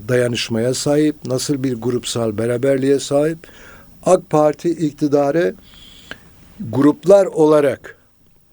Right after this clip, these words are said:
e, kolektif yaşantılar olarak,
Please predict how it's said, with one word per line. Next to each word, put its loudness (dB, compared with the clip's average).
e, -2
kolektif 0
yaşantılar 0
olarak, -2